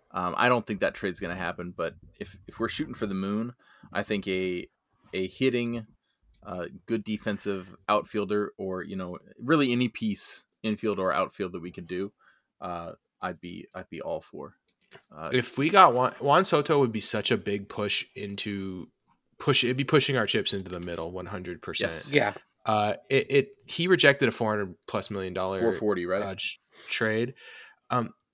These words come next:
Speaker 2: it does seem like he's heading to the Dodgers to me, just because, uh, they, they are willing to just put money out there, right? In a way that the Seahawks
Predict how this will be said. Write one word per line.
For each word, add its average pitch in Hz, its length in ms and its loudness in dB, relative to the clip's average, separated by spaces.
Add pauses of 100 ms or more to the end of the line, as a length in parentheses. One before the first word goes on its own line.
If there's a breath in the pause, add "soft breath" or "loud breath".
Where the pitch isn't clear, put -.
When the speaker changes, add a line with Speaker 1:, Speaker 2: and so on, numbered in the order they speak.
Speaker 2:
it 147 200 0
does 151 200 4
seem 151 200 2
like 135 140 6
he's 131 160 -2
heading 113 220 2
to 120 100 -2
the 104 100 0
Dodgers 101 480 0
to - 240 -4
me, 104 400 -4 (160)
just - 240 -2
because, 98 840 -4 (520)
uh, 90 380 -6 (100)
they, 101 340 -4
they 110 140 -2
are 104 80 0
willing 98 240 -6
to 95 140 -8
just - 200 -10
put - 300 -6
money 92 320 -10
out 85 220 -10
there, 110 360 -2
right? 101 260 -4
In 98 120 -12
a 95 80 -10
way 98 160 -8
that 92 160 -10
the 95 60 -12
Seahawks 95 500 -4